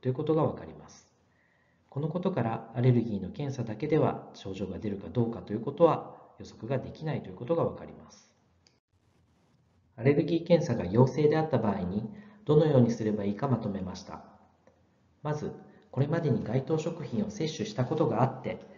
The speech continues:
症状が出現したことがない場合、たとえアレルギー検査が陽性であったとしても、食物アレルギーの可能性は低いと考えられます。基本的にはこれまで通りの摂取を継続してください。次に、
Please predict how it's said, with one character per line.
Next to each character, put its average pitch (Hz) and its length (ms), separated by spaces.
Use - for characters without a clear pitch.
症 120 200
状 120 140
が - 160
出 - 180
現 131 220
し - 80
た 135 80
こ 139 100
と 123 140
が 101 100
な 117 160
い 156 80
場 131 140
合、 90 140
た 131 120
と 180 120
え 160 80
ア 127 80
レ 127 100
ル 123 120
ギ 123 120
ー 120 80
検 135 200
査 107 120
が 90 80
陽 117 200
性 135 180
で 139 120
あ 139 40
っ - 80
た 117 100
と - 120
し - 80
て 120 100
も、 - 460
食 113 240
物 117 200
ア 110 80
レ 110 120
ル 107 80
ギ 98 140
ー 95 40
の 95 80
可 110 140
能 117 120
性 139 140
は 143 140
低 - 240
い 151 80
と 165 100
考 135 120
え 92 120
ら 87 80
れ 87 60
ま 80 180
す。 - 200
基 147 100
本 143 160
的 156 180
に 180 100
は 139 100
こ - 180
れ 117 80
ま 117 120
で 120 120
通 117 200
り 107 40
の 117 140
摂 123 200
取 156 140
を 147 120
継 113 160
続 95 220
し - 60
て - 80
く - 120
だ - 100
さ 87 140
い。 - 60
次 156 240
に、 120 260